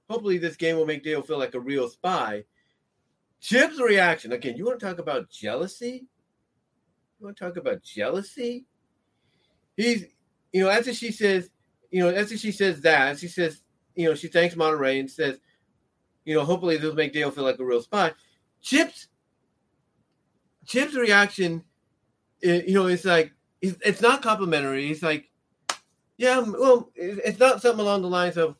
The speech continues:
"Hopefully you're right and everything, and, you know, it doesn't backfire," you know, being Chip. No, what is the first thing he says? What is the first thing he points out? He's like, "You didn't have to kiss him." And Gadget's reaction is,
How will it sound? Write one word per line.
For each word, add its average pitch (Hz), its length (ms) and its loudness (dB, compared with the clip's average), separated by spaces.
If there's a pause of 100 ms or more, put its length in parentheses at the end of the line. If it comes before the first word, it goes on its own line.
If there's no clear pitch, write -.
(120)
"Hopefully 196 380 0
you're 175 160 2
right 147 220 4
and 143 100 -12
everything, 143 460 -8
and, 131 160 -8
you 147 100 -8
know, 131 100 0
it 131 80 -6
doesn't 147 260 -6
backfire," 127 580 0
you 151 100 -6
know, 131 100 -2
being 143 240 -8
Chip. 120 280 -6 (340)
No, - 180 0
what 208 120 -2
is 294 80 -4
the 330 80 -8
first 262 220 -8
thing 240 120 -6
he 220 120 -8
says? 233 320 -6 (1160)
What 226 180 2
is 254 60 -10
the 240 100 -2
first 233 200 6
thing 233 100 -4
he 220 100 -6
points 214 260 -2
out? 220 120 0
He's 196 100 -4
like, 190 220 -2 (280)
"You 208 180 2
didn't 311 320 8
have 214 220 4
to 147 100 -4
kiss 349 380 -2
him." 117 400 -8 (1600)
And 156 120 -2
Gadget's 208 360 0
reaction 190 420 0
is, 175 180 -4